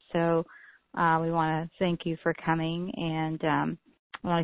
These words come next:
think, uh, Jennifer has some wonderful scripture verses to ponder there, and I think they're wonderful. And, uh, Tricia has been a long time, oops, mentioned your name, Trish, <laughs> sorry. Uh, I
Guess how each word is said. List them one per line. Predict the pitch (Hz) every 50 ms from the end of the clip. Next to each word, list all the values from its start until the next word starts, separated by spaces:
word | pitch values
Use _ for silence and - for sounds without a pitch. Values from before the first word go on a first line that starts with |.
| - -
think, | 185 175 170 160 -
uh, | 180 165 160 156 156 156 -
Jennifer | - 175 170 170 165 - 160
has | 160 165 170 165 - -
some | 170 160
wonderful | 160 165 165 160 160 - - 160 156 -
scripture | - - 175 165 - - 170 160
verses | 160 160 156 156 156 - - 160 151 - -
to | - 165
ponder | - - - 156 156 156 156 151 151 151
there, | 151 151 151 151 151 156 156
and | 165 160
I | 156 156
think | - - 160 160
they're | - 156 151
wonderful. | 160 160 156 156 156 160 - - 165 160 156
And, | 156 156 156 165 - _ - - - - - - - - -
uh, | 196 180 175
Tricia | 175 - - 320 330 - - 269
has | 220 202
been | - 202 190
a | 185
long | 180 180 180 180 180 180
time, | - - 190 175 175 175 170 170 170 165 - -
oops, | 202 214 - - - -
mentioned | - 190 175 175 175 - - 185 165
your | 175 170
name, | 170 165 165 165 165
Trish, | - - 175 165 - - -
<laughs> | 214 - - - -
sorry. | 202 208 233 - - - 269 - 254 - - 427 494 523 523 508 453 427 381 339 -
Uh, | 294 277 269 254 240 247 254 - 226 - - - - - - - _ -
I | 226 233